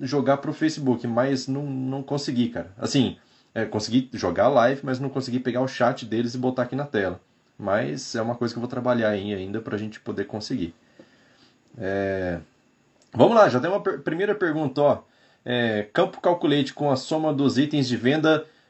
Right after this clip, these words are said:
item, é, é, interfere muito na performance do, do banco? Olha só, se você fizer um select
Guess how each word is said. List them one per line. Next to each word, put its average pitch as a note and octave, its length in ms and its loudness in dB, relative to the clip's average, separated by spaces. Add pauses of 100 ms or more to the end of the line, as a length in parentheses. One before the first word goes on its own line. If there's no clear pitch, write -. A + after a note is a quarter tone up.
(140)
item, D#3 560 0 (180)
é, A2+ 840 0
é, A#2+ 40 -4
interfere B2+ 800 4
muito B2+ 320 -2
na A2+ 120 0
performance A2 420 -2
do, G2+ 180 -6 (120)
do F#2 320 0
banco? A#2+ 420 2 (240)
Olha F#3+ 160 2
só, - 320 2 (800)
se - 220 -6
você A3 260 4
fizer D#3+ 300 -2
um F#3+ 80 0
select D3 760 0